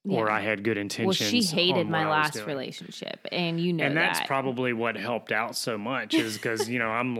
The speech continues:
Speaker 1: I'm looking like the golden boy,
Speaker 2: Yeah,
Speaker 1: you
Speaker 2: she
Speaker 1: know.
Speaker 2: hated my ex before, well, so, like, I was married and then I had an in-between relationship and she did not, I mean, we didn't talk for
Speaker 1: Yeah.
Speaker 2: a long time. So I honestly feel that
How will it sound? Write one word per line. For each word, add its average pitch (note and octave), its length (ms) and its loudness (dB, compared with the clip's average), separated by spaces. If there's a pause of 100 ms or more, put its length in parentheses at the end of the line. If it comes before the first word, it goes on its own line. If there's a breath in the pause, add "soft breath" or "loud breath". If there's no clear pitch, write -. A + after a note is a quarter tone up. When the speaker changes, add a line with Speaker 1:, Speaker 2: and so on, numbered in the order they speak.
Speaker 1:
I'm C3 220 0
looking B2 260 0
like A#2 200 0
the A#2+ 80 0
golden A#2 480 0
boy, G#2+ 420 -2 (420 loud breath)
Speaker 2:
Yeah, E3+ 200 0
Speaker 1:
you C#3 120 2
Speaker 2:
she B2 260 2
Speaker 1:
know. A#3+ 40 2
Speaker 2:
hated F3+ 920 0
my E3 320 -2
ex - 520 -8 (420)
before, E3+ 480 -4
well, E3 280 0
so, F#3 220 -2
like, D#3 220 -4
I D#3 140 0
was D#3 200 -8
married D3 360 -8
and D3 100 -8
then D3+ 140 -10
I D#3 100 -6
had D#3 220 -8
an D3 100 -10
in-between D#3+ 480 -10
relationship D3 760 -12
and D3 200 -14
she F#3+ 320 -8
did D#3+ 220 -8
not, D#3 240 -6
I F3 60 -2
mean, E3 240 -8 (240)
we F#3 160 0
didn't F3+ 260 0
talk - 420 -6
for F3 280 0
Speaker 1:
Yeah. - 220 2 (160)
Speaker 2:
a E3+ 80 0
long F3 360 0
time. F3+ 420 -4
So F3 360 0
I F#3+ 300 6
honestly F3+ 560 0
feel F3+ 520 0
that D#3+ 580 -2